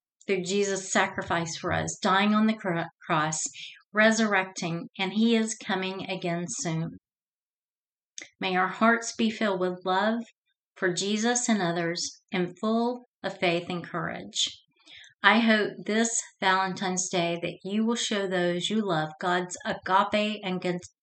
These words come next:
unconditional love. And I can't wait to give my family the gifts of the cupcakes and the chocolates and the little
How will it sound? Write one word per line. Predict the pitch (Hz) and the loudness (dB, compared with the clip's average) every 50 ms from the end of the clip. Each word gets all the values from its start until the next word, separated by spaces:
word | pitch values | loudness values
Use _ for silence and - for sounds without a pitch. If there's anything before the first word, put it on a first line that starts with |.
| _ _ - | _ _ -2
unconditional | 214 214 214 214 220 214 196 185 175 175 - 185 180 175 | 0 0 0 0 0 -2 -2 -2 -4 -4 -4 -4 -4 -2
love. | 175 165 160 160 165 170 185 - - - _ _ - - - - - - - - - - | -2 -2 -2 -2 -4 -6 -8 -12 -16 -20 _ _ -20 -20 -20 -20 -20 -20 -20 -20 -12 -6
And | 185 185 180 180 180 180 180 - | -2 2 2 4 2 2 0 -2
I | - 180 | -2 -4
can't | - - - 226 208 196 190 202 | -2 0 0 0 0 0 0 0
wait | 202 196 185 - - | 0 0 0 -2 -4
to | - 185 | -4 -2
give | 196 190 190 | -2 0 0
my | 185 185 185 185 175 170 - _ _ _ _ - | 0 0 0 -2 -4 -6 -10 _ _ _ _ -6
family | 196 190 190 196 196 196 196 190 | -4 -2 -2 0 -2 -2 -2 -2
the | 170 170 170 170 | -2 -4 -4 -4
gifts | 175 175 175 170 - - | -2 -2 -2 -2 -2 -4
of | 160 - | -6 -8
the | - - - | -14 -4 2
cupcakes | - 233 - - - - - - 214 208 208 208 208 - _ - - - - - | 4 4 4 4 2 -6 -2 0 0 0 0 -2 -6 -10 _ -12 -12 -10 -8 -4
and | 175 156 156 156 160 156 | -2 -2 -2 -2 -2 -4
the | 160 | -4
chocolates | - - 214 196 202 202 202 - 208 208 202 202 - - - - | 0 2 2 2 2 0 -2 -2 -2 -2 -2 -2 -6 -10 -8 -2
and | 180 165 156 156 156 156 - - - - - - - _ | 0 0 0 0 -2 -6 -10 -16 -20 -20 -20 -20 -14 _
the | - 190 | -2 0
little | 185 180 196 208 208 202 202 196 196 196 196 | 2 4 4 4 4 4 4 4 2 0 -2